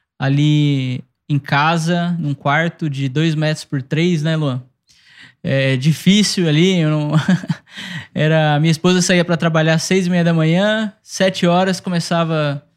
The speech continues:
a nosso expediente, então chegava o Luan de moto, deixava na garagem, a gente começava ali,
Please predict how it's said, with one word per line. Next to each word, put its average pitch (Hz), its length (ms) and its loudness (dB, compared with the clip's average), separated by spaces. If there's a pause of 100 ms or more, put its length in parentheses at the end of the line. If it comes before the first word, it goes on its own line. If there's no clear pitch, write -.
(380)
a 156 100 -4
nosso 165 260 0
expediente, 190 1000 -2 (440)
então 156 240 -2
chegava 175 400 2
o 175 60 2
Luan 170 360 2
de 156 120 0
moto, 196 420 0
deixava 170 340 -2
na 170 100 -2
garagem, 165 520 0
a 180 60 -2
gente 170 420 -4 (400)
começava 160 540 0
ali, 160 440 0